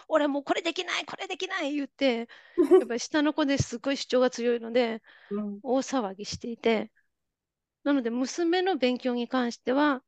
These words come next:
Speaker 1: 学校の勉強はもう学校にお任せですし、塾の勉強は、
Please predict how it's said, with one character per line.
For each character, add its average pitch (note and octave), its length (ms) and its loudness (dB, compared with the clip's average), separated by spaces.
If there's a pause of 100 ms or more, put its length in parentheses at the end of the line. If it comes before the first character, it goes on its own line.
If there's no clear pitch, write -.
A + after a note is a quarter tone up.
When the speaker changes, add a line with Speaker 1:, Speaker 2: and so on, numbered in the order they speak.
(160)
Speaker 1:
学 A#3+ 260 -2
校 C#4+ 160 0
の C4+ 100 0
勉 C4 200 0
強 D#4+ 140 -2
は D#4 40 2
も B3+ 160 0
う G#3 40 -10
学 G#3 260 -4
校 A#3 220 -8
に G#3+ 100 -8
お A3 80 -8
任 G#3+ 340 -4
せ G3+ 100 -4
で A3 140 -2
す A3 160 -10
し、 B3 380 -4 (460)
塾 D#4 260 0
の B3+ 160 2
勉 A3+ 240 -2
強 A#3 260 -2
は、 C4 280 2